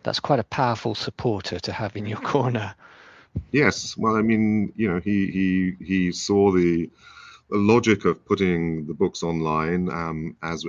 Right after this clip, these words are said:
Speaker 2: as we did, and that, that was a transformative process because, uh, you know, anybody anywhere in the world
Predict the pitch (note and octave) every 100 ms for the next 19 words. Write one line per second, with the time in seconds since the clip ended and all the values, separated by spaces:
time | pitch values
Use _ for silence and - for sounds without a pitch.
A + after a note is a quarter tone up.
0 | E2+ E2 D2+ F2+ G#2 D#2+ D#2 E2 - -
1 | E2 E2+ E2 E2+ F#2+ G2 - - G2+ -
2 | F2 D#2+ E2 - E2+ E2 - F2+ E2+ F#2
3 | - G2+ G#2 D#2+ D2 - E2 E2 D#2+ E2+
4 | C#2+ E2+ D#2+ D2+ - _ B1 - G#2 G2
5 | F2+ E2+ E2+ F#2+ F2 E2+ E2 E2 D#2+ D#2+